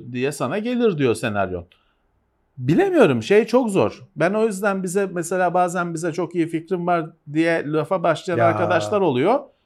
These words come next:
Speaker 1: Ben diyorum ki sus, anlatma. Duyma-, duymama, duymayayım ben.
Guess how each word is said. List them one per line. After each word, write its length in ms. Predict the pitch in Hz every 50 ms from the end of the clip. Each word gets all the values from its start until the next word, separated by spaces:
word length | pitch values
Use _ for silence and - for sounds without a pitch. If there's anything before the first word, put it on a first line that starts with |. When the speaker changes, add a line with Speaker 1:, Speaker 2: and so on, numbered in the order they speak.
| _ _ _ -
Speaker 1:
Ben 260 | 170 170 170 165 160
diyorum 240 | 170 202 247 294 269
ki 120 | 226 233 -
sus, 420 | - - - 233 165 - - - -
anlatma. 600 | - 180 202 208 196 170 - - 113 80 - - _ _ _ _ _ _ _ _ _ - 135
Duyma-, 420 | 170 202 196 170 156 175 175 151
duymama, 500 | 165 170 185 165 156 135 123 120 131 135
duymayayım 460 | 160 196 208 180 147 117 95 82 82 -
ben. 160 | 95 87 87